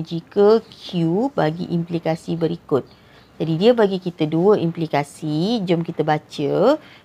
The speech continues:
Jika tiga M ialah nombor genap, maka M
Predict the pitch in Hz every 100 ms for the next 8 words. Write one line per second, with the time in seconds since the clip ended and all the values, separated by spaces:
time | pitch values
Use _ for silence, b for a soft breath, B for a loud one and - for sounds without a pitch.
0 | _ - 160 - - 294 294 170 180 -
1 | 180 185 170 165 156 156 151 151 151 147
2 | 147 156 196 165 151 - 160 - - 185
3 | 202